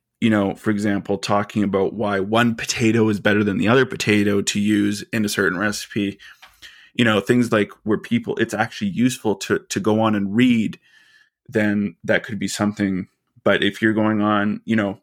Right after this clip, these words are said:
if somebody wants a, uh, what's a good example? If somebody is looking for a laptop, let's say,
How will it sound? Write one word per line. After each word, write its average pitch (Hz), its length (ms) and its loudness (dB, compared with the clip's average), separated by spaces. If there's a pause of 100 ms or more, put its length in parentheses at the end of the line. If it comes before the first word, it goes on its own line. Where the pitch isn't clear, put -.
(140)
if 127 100 -2
somebody 190 320 2
wants 143 320 2 (100)
a, 113 440 2 (960)
uh, - 140 -6 (100)
what's 104 220 -4
a 107 40 -2
good 101 140 2
example? 92 640 0 (1200)
If 123 160 0
somebody 180 920 0 (1080)
is 120 260 0
looking 123 460 2
for 113 320 2
a 104 100 0
laptop, 95 600 -6
let's 82 220 -6
say, 85 260 -10